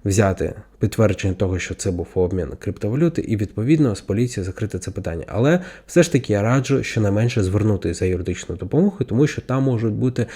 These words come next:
ускладнені моменти, які розібрати зможе юрист. І, відповідно, після цього ви зможете закривати ці всі питання.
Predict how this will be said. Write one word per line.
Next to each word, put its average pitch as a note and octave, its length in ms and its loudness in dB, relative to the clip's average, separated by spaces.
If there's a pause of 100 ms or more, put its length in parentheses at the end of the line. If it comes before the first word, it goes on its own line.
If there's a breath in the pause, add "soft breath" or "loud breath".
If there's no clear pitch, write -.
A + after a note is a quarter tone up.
(220 loud breath)
ускладнені G#2 800 2
моменти, G#2+ 520 2 (320 loud breath)
які C#3+ 540 0 (140)
розібрати G#2+ 640 2 (240)
зможе B2 380 0 (120)
юрист. G2 480 -8 (500 loud breath)
І, D#3 100 4
відповідно, D3 520 2
після A2 280 -2
цього C#3 280 4
ви G#2 140 0
зможете A#2+ 460 0
закривати F#2 520 -6
ці - 180 -8
всі - 180 -8
питання. E2+ 400 -10